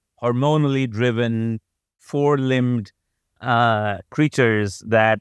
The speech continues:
uh, you know, are capable of love and envy and passion and, uh, terrible crimes, um, and incredible inventions. There'll be people on, and, and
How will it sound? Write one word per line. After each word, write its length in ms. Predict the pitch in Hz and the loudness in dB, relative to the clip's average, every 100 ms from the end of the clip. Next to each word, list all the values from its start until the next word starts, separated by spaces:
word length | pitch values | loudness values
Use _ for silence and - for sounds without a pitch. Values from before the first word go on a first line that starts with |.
| - | -4
uh, 360 | 117 107 104 107 | -2 0 0 -2
you 140 | 110 | -2
know, 100 | 123 | -2
are 120 | 107 107 | 0 -2
capable 560 | - 123 110 104 107 | -2 -2 -2 -4 -4
of 140 | 104 110 | -4 -2
love 460 | 151 143 117 95 | 0 2 0 -4
and 160 | 107 101 | -6 -4
envy 500 | 135 147 113 113 104 | -2 -2 -2 -2 -2
and 300 | 98 98 95 _ _ _ _ _ | -4 -6 -8 _ _ _ _ _
passion 840 | 139 139 127 127 113 107 107 104 | 0 0 -2 -4 -4 -4 -4 -6
and, 580 | 92 110 107 101 98 95 - _ - | -4 -2 -2 -4 -6 -10 -14 _ -20
uh, 80 | 87 - | -20 -10
terrible 400 | - 143 127 107 | -2 0 0 -4
crimes, 720 | - 143 139 123 107 101 92 _ _ _ - | -2 0 0 0 -2 -4 -8 _ _ _ -4
um, 420 | 113 110 104 104 104 | 0 2 2 -2 -2
and 260 | 120 113 104 | -2 -2 -2
incredible 500 | 117 - 131 123 113 | -4 0 0 0 -2
inventions. 520 | 104 123 117 101 92 | -2 -2 -2 -6 -8
There'll 140 | 107 | -6
be 100 | 110 | -4
people 340 | - 226 143 127 | -4 -4 -2 -2
on, 160 | 120 - | -4 -4
and, 160 | 131 | -4
and 180 | 135 139 | -2 -6